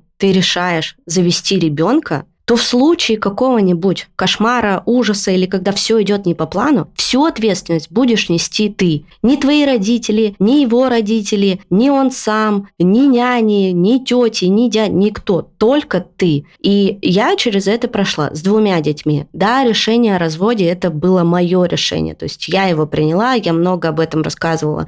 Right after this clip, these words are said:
и в своём подкасте в том числе, там можно это послушать, не будем углубляться.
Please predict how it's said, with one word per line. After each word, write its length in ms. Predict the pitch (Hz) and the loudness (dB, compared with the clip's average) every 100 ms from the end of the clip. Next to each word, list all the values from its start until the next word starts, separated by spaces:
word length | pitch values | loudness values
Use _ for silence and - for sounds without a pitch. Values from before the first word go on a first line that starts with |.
| - | -6
и 120 | - 165 | -2 0
в 60 | |
своём 420 | - 180 180 170 | 0 0 2 0
подкасте 600 | 165 160 - 170 170 - | -2 -4 -2 -2 -2 -6
в 80 | 156 | -6
том 200 | - 156 | -2 -2
числе, 440 | 151 - - 269 311 | -2 -4 0 0 0
там 140 | 196 | -2
можно 280 | 185 185 175 | 0 0 0
это 140 | 165 - | -4 -6
послушать, 440 | 180 - 190 - | -12 -4 -2 -2
не 80 | 175 | -2
будем 320 | 170 185 170 | 0 2 2
углубляться. 680 | 165 165 170 208 320 - 180 | 0 -4 -2 0 0 -2 -6